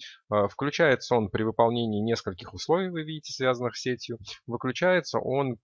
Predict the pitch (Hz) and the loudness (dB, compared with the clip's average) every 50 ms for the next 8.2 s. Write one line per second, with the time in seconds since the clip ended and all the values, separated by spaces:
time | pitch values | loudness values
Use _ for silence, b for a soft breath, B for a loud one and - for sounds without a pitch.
0 | _ - 104 107 113 113 117 117 113 110 107 98 - - 95 98 95 104 110 120 | _ -4 -2 0 2 2 4 4 4 2 2 0 -2 -4 -6 -6 -4 -4 -4 -4
1 | 113 110 123 113 107 104 110 110 107 104 110 139 165 165 170 160 151 - _ - | 0 2 2 4 4 4 4 4 4 4 4 4 4 2 2 -2 -2 -6 _ -4
2 | 98 101 101 98 95 92 92 92 98 _ _ 104 95 92 - 92 87 92 95 - | -2 0 0 0 0 -2 -4 -8 -12 _ _ -14 -14 -12 -12 -10 -10 -10 -10 -10
3 | - 117 123 - - - _ - - 98 95 98 95 - - - 98 95 - 104 | -10 -10 -10 -10 -12 -20 _ -10 -8 -6 -4 -4 -6 -8 -6 -6 -6 -2 0 0
4 | 101 104 120 135 143 139 127 - - 98 95 95 95 107 113 113 - 104 90 92 | 2 4 4 4 4 4 2 0 -2 -4 -4 -2 -2 -2 -2 -2 -6 -6 -2 -2
5 | 95 98 98 90 87 85 80 80 80 78 - - - _ _ _ B B B B | -2 0 0 -2 -2 -4 -2 -4 -4 -6 -6 -16 -20 _ _ _ B B B B
6 | B B B B _ - 233 185 - - 160 151 - - - 110 104 101 101 104 | B B B B _ -4 -2 -2 2 2 0 0 0 -8 -4 -2 0 0 2 0
7 | 107 107 120 120 107 110 104 - - - - 92 95 _ _ _ - 101 95 95 | 0 0 0 -2 -2 -2 -4 -4 -6 -12 -18 -18 -18 _ _ _ -4 -2 0 0
8 | 95 95 90 | 0 -2 -4